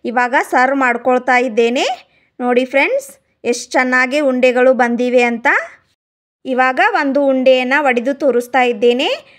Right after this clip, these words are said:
ನೋಡಿ ಫ್ರೆಂಡ್ಸ್, ಎಷ್ಟು ಚೆನ್ನಾಗಿ ಸಾಫ್ಟ್ ಆಗಿ ಬಂದಿದೆ.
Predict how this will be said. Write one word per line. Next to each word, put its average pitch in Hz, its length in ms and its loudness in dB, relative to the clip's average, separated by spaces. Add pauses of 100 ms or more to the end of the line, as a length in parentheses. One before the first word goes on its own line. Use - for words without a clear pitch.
(140)
ನೋಡಿ 247 300 0
ಫ್ರೆಂಡ್ಸ್, 294 520 -2 (680)
ಎಷ್ಟು 269 340 -6
ಚೆನ್ನಾಗಿ 262 640 -2
ಸಾಫ್ಟ್ 262 420 -2
ಆಗಿ 262 240 0
ಬಂದಿದೆ. 240 840 -2